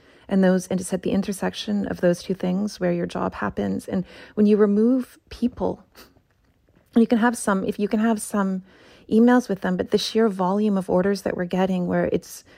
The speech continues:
an enormous amount of work to keep up with. I mean, people are packing like they work in a warehouse. And it's, it's a very, very different job than, than living at the intersection of conversation,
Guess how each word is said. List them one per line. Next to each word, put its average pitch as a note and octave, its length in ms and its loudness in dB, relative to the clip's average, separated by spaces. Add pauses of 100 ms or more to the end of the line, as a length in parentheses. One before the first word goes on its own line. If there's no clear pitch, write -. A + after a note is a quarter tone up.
(200)
an G3+ 100 4
enormous G3 580 2
amount F3 200 -2
of F3 80 -6
work F3 160 -2
to - 80 -20
keep - 180 -10
up F3+ 180 -4
with. F#3 260 -2
I - 40 -4
mean, F3 100 -4
people - 300 -4
are E3+ 140 0 (160)
packing F#3 480 -4
like E3+ 220 -8
they F3+ 80 -2
work E3+ 220 -4
in F3+ 80 -2
a E3+ 40 -2
warehouse. F#3+ 640 -4 (540)
And F#3 440 2
it's, - 360 -2
it's G3 180 0
a G3+ 60 0
very, F#3+ 440 0
very F#3 320 -2
different F#3 420 -6
job F3+ 500 -4
than, E3+ 460 -4 (640)
than F#3 240 2
living F3+ 280 0
at E3+ 100 -6
the F3 100 -2
intersection E3+ 760 -6
of F3 240 -6
conversation, F3 1040 -6